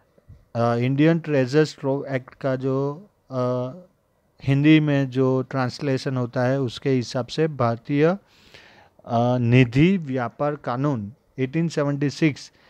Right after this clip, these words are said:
If any citizen suddenly finds any ancient artistic and antique articles from a house, field, wells, lake, et cetera, while digging,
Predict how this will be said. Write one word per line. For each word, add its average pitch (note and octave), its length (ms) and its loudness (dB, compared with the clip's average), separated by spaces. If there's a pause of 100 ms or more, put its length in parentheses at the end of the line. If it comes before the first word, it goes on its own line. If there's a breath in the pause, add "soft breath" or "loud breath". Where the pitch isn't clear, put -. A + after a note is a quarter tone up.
(280 soft breath)
If F3 180 0
any D#3+ 300 2
citizen G3 520 0
suddenly F3+ 600 2
finds D#3+ 460 2
any E3 380 4
ancient D3 600 2
artistic E3 680 0
and D#3+ 200 0
antique C#3+ 480 -2 (720)
articles E3 640 2
from D3 480 -2
a C3+ 180 0
house, C3 560 2 (100)
field, C#3 400 0 (120)
wells, C3+ 520 -4
lake, C#3 400 0
et C3 180 -4
cetera, D3 440 0 (520 soft breath)
while C#3+ 260 4
digging, E3 640 0